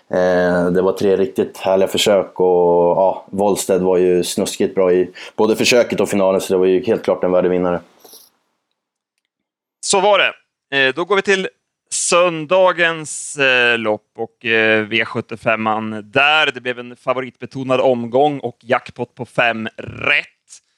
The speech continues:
Speaker 2: Eh, ja, ska vi börja med Bold Eagles försök? Det, det var i alla fall det värsta jag någonsin har sett på en travbana.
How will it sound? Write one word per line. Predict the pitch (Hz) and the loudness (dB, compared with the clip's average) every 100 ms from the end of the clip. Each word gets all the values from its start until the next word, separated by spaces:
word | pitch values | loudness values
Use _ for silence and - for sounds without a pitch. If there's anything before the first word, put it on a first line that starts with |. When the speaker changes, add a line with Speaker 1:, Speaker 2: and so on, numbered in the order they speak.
| _ _ _ _ - | _ _ _ _ -8
Speaker 2:
Eh, | 50 - - - _ _ _ - | -6 -6 -8 -16 _ _ _ -4
ja, | 117 - - | -2 -2 -4
ska | - - | -6 0
vi | 127 | 2
börja | 123 127 147 | 2 2 2
med | 160 | 0
Bold | 147 143 131 | 0 0 0
Eagles | 127 120 117 110 | -2 -2 -2 -4
försök? | - 113 117 107 _ | -12 -6 -2 -2 _
Det, | - 120 123 120 | -8 -2 0 -2
det | 110 120 | -4 -2
var | 160 | 0
i | |
alla | 131 | 0
fall | 123 123 | -2 -4
det | 117 | -2
värsta | 117 - 123 | -4 -2 -2
jag | 127 | -2
någonsin | 120 110 110 | -4 -12 -14
har | 107 | -12
sett | 107 - | -12 -12
på | 107 | -16
en | |
travbana. | 98 98 95 95 101 | -8 -8 -6 -8 -10